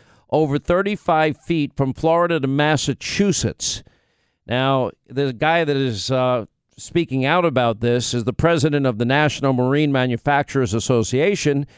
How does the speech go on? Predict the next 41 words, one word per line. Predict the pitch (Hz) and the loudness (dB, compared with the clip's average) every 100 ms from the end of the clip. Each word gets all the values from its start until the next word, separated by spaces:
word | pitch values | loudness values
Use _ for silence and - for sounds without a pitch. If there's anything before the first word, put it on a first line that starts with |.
| _ _ _ | _ _ _
and | - 127 | -6 -2
he's | 139 | 0
one | 147 156 | 2 2
of | 123 | 0
a | |
growing | 120 151 151 143 | 0 0 0 0
number | 147 127 | 0 0
of | 127 104 | -2 0
voices | 180 196 160 143 | -2 0 -2 -2
expressing | 127 - - 156 - 123 - | -4 -6 -2 0 0 -6 -4
outrage | 131 185 185 165 127 139 113 | 0 0 2 0 2 0 2
over | 135 127 | 0 2
the | 123 | -2
proposal. | 117 120 170 220 175 131 - _ - - | -2 -2 0 0 0 -4 -8 _ -20 -16
Now, | 156 | -6
why | 233 311 | -2 -2
do | 320 | -2
people | 254 240 220 | -4 -4 -4
buy | 170 180 160 - | -2 -2 -4 -8
motorboats? | 147 180 165 120 104 - - - _ _ _ _ - | -4 -2 -2 -4 -6 -8 -14 -16 _ _ _ _ -8
They | 190 | -2
don't | 262 339 247 | -2 -2 0
buy | 269 262 | 0 0
them | 214 | -2
to | 185 | -4
go | 170 170 | -4 -4
thirty-five | 190 185 175 170 156 | -4 -4 -4 -2 -2
miles | 147 156 151 113 | -2 0 0 0
an | 139 | 0
hour. | 160 131 - - _ _ _ _ _ _ _ _ - | 2 0 -4 -18 _ _ _ _ _ _ _ _ -10
I | |
mean, | 147 170 | -4 -2
my | 175 | -2
daughter | 170 226 262 | 0 2 2
has | 202 175 | 2 2
a | 151 | 0
little | 151 175 165 | 0 0 0
boat, | 127 123 - | 2 0 0
like | 131 | -4
a | 139 | -2
little | 147 143 120 | -2 -2 -4